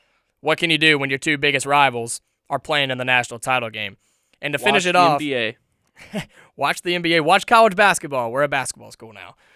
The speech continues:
Speaker 2: You know it.
Speaker 1: The one thing I will say to end this, this just proves my point that Brian Harsin, the head coach of Auburn football,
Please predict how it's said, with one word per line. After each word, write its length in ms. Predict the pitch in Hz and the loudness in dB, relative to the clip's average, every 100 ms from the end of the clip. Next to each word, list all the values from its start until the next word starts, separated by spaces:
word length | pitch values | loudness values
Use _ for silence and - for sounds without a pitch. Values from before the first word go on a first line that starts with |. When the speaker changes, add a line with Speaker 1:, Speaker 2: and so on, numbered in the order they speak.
| _ _ | _ _
Speaker 2:
You 160 | 113 | -20
know 220 | 110 101 82 | -16 -16 -16
it. 100 | _ _ _ _ _ - | _ _ _ _ _ -8
Speaker 1:
The 60 | |
one 180 | 127 196 | -4 -2
thing 160 | 220 220 | 2 6
I 80 | 214 | 6
will 200 | 208 214 | 6 2
say 280 | - 190 170 | 2 2 2
to 80 | |
end 260 | 135 170 151 | 2 2 0
this, 380 | 135 127 - _ _ _ _ | -4 -6 -10 _ _ _ _
this 320 | 120 151 208 | -6 -4 -4
just 240 | - 220 - | -2 -4 -2
proves 320 | 202 202 190 | 0 0 -2
my 100 | 165 | -6
point 460 | - 175 135 117 _ _ | -4 -4 -4 -6 _ _
that 160 | 131 123 | -12 -10
Brian 340 | 143 156 202 185 | -2 0 2 2
Harsin, 400 | 190 151 127 123 | 0 0 -6 -6
the 80 | |
head 180 | 127 156 | -2 -2
coach 260 | - 151 143 | -2 -4 -4
of 80 | 135 | -2
Auburn 260 | 143 139 | -2 -2
football, 520 | 120 139 123 107 107 | -6 -8 -6 -6 -6